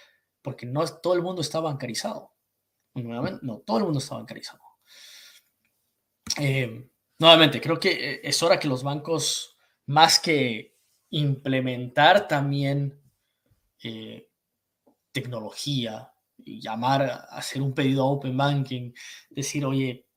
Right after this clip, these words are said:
a ver, ¿cómo trabajamos con esto?". Porque ya lo están haciendo, pero también es, tienen que crear productos innovadores.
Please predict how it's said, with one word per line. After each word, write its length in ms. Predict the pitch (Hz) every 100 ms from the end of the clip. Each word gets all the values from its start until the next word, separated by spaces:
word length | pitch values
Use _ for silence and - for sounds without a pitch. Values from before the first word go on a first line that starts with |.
| -
a 120 | 131
ver, 400 | 139 131 - _ -
¿cómo 220 | 143 143
trabajamos 440 | 135 123 143 135
con 160 | - 139
esto?". 300 | 143 139 135
Porque 260 | 117 - 131
ya 60 |
lo 80 | 220
están 180 | - 151
haciendo, 580 | 110 220 185 110 - - _ _ _ _
pero 360 | - 143 147 - _ _ _
también 340 | 127 139 185
es, 420 | 202 190 - - - _ _ _ _ _ _ _ _ - 117
tienen 460 | 160 175 185 180
que 140 | 143 135
crear 480 | 123 131 165 151 -
productos 640 | 139 123 156 - 233 -
innovadores. 840 | 135 113 107 269 262 - - -